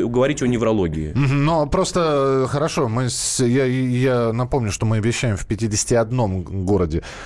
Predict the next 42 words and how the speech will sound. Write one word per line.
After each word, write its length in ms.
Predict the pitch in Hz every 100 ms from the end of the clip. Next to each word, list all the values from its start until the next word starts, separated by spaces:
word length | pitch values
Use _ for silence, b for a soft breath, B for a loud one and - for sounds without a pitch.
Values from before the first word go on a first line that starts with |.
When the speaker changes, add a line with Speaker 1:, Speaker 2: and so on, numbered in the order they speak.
| B B -
Speaker 2:
Э, 340 | 90 80 82 101
больше, 300 | 113 90 95
по-моему, 680 | 90 90 95 92 85 90
уже 180 | 87 98
пятьдесят 460 | 92 87 92 98 -
три 160 | 113
по 200 | 92 82 B B -
г-, 280 | 107 113 104
города 340 | 98 110 92
вещания, 480 | 95 104 117 98 95
где 760 | 87 95 98 92 92 90 90 90
"Комсомольскую 520 | 107 98 107 101 -
правду" 280 | 107 107 107
слушают, 420 | - 214 - 113
плюс 240 | 107 107 117
огромное 360 | 107 113 101
количество 500 | 92 104 98 - 95 B B B B -
различных, 680 | 104 110 117 104 98 - 92
э, 40 |
м, 680 | 90 87 95 98 95 95 90
территорий, 580 | 117 107 113 98 90 85
где 220 | 107 104
нас 160 | 101 -
слушают 320 | 110 - 95
через 300 | 107 95 101
интернет. 500 | 101 117 135 202 - 113
И 80 |
вот 280 | 107 113 117
вы 100 | 110
говорите, 360 | 110 131 175 131
что 220 | - 113
да, 300 | 95 101 80
диагностика 680 | 85 117 110 123 - - 104
развивается, 840 | 98 104 123 208 214 117 - 113 101
да, 300 | 117 175 120
а 40 |
ведь, 180 | 110 98
ну, 120 | 131
самое 260 | 139 117 107
главное 260 | 117 110
диагностировать 720 | 104 120 104 131 - 117 87 80
болезнь. 440 | 95 92 80